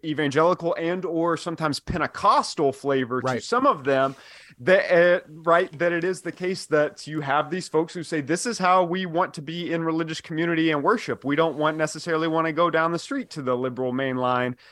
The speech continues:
Speaker 1: church
Speaker 2: Right.
Speaker 1: that would, you know, fly the gay flag." And that is a, that's a piece of this sto-, that's a piece of the twentieth century American Christian story that, that is really not told enough, I think.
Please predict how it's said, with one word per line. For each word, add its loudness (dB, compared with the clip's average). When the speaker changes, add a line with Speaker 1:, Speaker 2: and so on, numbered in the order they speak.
Speaker 1:
church 2
Speaker 2:
Right. -6
Speaker 1:
that 2
would, -2
you -6
know, 0
fly 2
the -2
gay 0
flag." 2
And -2
that 2
is 2
a, 2
that's 2
a 2
piece -8
of 0
this -2
sto-, -4
that's 0
a -12
piece -6
of -2
the -2
twentieth -2
century 0
American 2
Christian 0
story 4
that, -2
that -6
is -8
really -4
not 0
told -4
enough, -8
I -2
think. -8